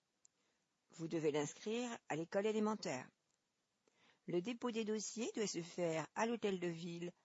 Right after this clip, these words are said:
avant le quinze février. Pour les enfants déjà inscrits en maternelle à Choisy-le-Roi, le passage en C P se fait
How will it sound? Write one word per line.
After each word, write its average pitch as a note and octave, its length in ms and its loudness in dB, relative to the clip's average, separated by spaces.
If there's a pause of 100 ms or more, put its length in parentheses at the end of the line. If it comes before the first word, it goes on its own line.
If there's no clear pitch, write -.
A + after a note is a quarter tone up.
(180)
avant D#3+ 180 0
le D#3+ 100 0
quinze D#3+ 380 0
février. F3+ 580 -4 (2000)
Pour F3+ 140 4
les G3+ 180 6
enfants G#3 420 4
déjà G#3+ 400 4
inscrits G#3+ 460 2
en F#3 40 2
maternelle F3+ 800 2
à - 80 2
Choisy-le-Roi, E3 800 0 (480)
le F#3 140 4
passage A3 400 2
en G3+ 80 2
C G3 180 0 (120)
P F3+ 200 4
se - 200 -4
fait - 320 -4